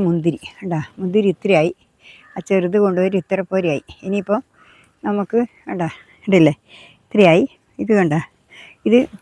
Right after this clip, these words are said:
കൂർക്കല, കൂർക്ക, കൂർക്കക്കിഴങ്ങാണ് ഇത് കണ്ട. ഇത് കണ്ടില്ലേ, ഇത്, ഇതും കൂർക്കക്കിഴങ്ങ് തന്നെ. പിന്നെ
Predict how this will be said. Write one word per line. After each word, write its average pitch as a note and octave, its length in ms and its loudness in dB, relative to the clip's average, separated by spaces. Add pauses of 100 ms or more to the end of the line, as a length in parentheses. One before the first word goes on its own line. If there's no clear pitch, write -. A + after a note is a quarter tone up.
(260)
കൂർക്കല, G3 460 2 (360)
കൂർക്ക, G3 380 2 (160)
കൂർക്കക്കിഴങ്ങാണ് E3 760 0
ഇത് D#3+ 120 -4
കണ്ട. D3+ 160 -2 (1300)
ഇത് F#3+ 180 -2
കണ്ടില്ലേ, D#3 320 0 (200)
ഇത്, G3 120 2 (380)
ഇതും G#3 220 0
കൂർക്കക്കിഴങ്ങ് F3 560 2
തന്നെ. D#3 160 0 (840)
പിന്നെ F#3 240 4